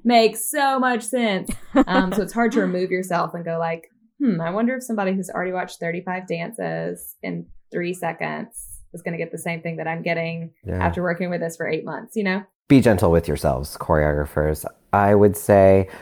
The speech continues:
Speaker 3: we have so much pressure on us to really always lead our teams, lead our students to a place of success, to a place of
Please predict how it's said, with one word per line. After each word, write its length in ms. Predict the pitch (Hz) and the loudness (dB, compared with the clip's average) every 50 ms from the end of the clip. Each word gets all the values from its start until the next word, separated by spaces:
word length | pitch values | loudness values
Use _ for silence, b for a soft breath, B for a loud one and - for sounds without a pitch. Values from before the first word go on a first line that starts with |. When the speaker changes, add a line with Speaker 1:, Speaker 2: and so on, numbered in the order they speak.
| B B | B B
Speaker 3:
we 80 | 110 107 | 4 4
have 100 | 104 - | 4 4
so 140 | - 113 107 | 4 4 4
much 200 | 107 101 - - | 4 2 0 0
pressure 300 | - 98 90 - 95 90 | 0 0 2 2 2 2
on 140 | 90 87 | 4 4
us 200 | 85 82 82 - - | 2 0 -2 -2 -4
to 80 | - | 0
really 240 | 85 85 85 87 - | 0 2 4 4 4
always 260 | - 87 87 82 78 | 4 4 2 2 2
lead 200 | 82 80 85 85 | 0 0 2 4
our 120 | 85 85 85 | 4 2 2
teams, 400 | - - 85 80 82 82 78 - | 2 0 -2 0 0 0 0 0
lead 160 | 85 82 85 87 | 0 0 2 4
our 100 | 85 85 | 2 2
students 720 | - - - 85 80 78 82 80 80 82 80 - - - - B B B B B B - | 0 -2 -2 -2 0 0 0 0 -2 -4 -6 -8 -12 -16 -16 B B B B B B -10
to 260 | - - 95 92 - - | -2 2 4 4 4 4
a 80 | 90 | 2
place 520 | - - - - 92 87 82 82 - - - | 0 0 0 2 4 6 6 4 2 0 -4
of 200 | - 87 82 76 | -2 -2 -2 -2
success, 640 | - - 85 82 - - - 98 95 95 92 - - | -2 -4 -6 -6 -2 2 4 4 4 4 2 -4 -8
to 180 | - - 85 80 | -4 -2 0 0
a 60 | 78 | 0
place 460 | - - - 87 82 80 78 - - - | 0 0 0 2 2 2 0 -4 -6 -4
of 420 | - 78 80 78 78 78 73 - | 0 2 2 4 2 0 -2 -6